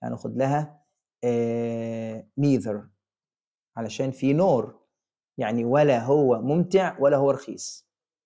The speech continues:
طيب، neither أمنية nor نورا ever space online. Neither أمنية nor، آه، nor نورا ever من قبل.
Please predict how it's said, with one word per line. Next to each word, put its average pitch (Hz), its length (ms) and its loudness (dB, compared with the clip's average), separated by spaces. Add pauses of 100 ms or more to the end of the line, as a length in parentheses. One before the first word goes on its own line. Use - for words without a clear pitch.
(580)
طيب، 120 280 0
neither 160 720 4
أمنية 160 540 4
nor 160 460 4
نورا 139 600 2 (420)
ever 185 440 4 (720)
space 165 600 2 (300)
online. 139 480 2 (560)
Neither 131 520 0
أمنية 139 680 2 (420)
nor، 135 380 2 (600)
آه، 117 580 0
nor 139 500 2
نورا 165 560 2 (320)
ever 131 180 4
من 117 320 2
قبل. 175 400 2